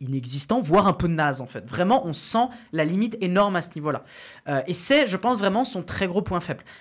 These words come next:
Maintenant, le, le scénario n'est qu'un prétexte pour avoir une espèce de, hum, de structure, comme on a dit, un peu jeu vidéo. Et c'est ce qu'on disait avant sur la question un peu Hitman, qui aurait pu me déplaire. Moi, je trouve que ça va, ça me dérange pas plus que ça,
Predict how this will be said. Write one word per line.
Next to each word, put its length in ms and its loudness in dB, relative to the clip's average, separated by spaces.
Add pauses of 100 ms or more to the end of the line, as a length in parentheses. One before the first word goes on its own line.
(100)
Maintenant, 640 0
le, 200 0
le 220 2
scénario 840 0 (340)
n'est 280 -4
qu'un 120 -4
prétexte 720 -4 (400)
pour 260 2
avoir 280 6
une 100 -2
espèce 420 -4
de, 140 2
hum, 600 -6 (920)
de 140 0
structure, 560 -4
comme 160 2
on 60 0
a 80 4
dit, 200 0
un 100 2
peu 160 -2
jeu 160 0
vidéo. 440 -2
Et 60 -14
c'est 100 -14
ce 80 -16
qu'on 100 -10
disait 220 -6
avant 380 2
sur 140 -6
la 80 -2
question 300 -8
un 60 -4
peu 140 -8
Hitman, 360 -10
qui 160 -14
aurait 240 0
pu 160 0
me 140 2
déplaire. 580 0
Moi, 160 2
je 80 0
trouve 280 -8
que 100 -6
ça 180 -2
va, 240 2
ça 140 -6
me 100 -6
dérange 300 -4
pas 80 -2
plus 240 -12
que 80 -10
ça, 400 -2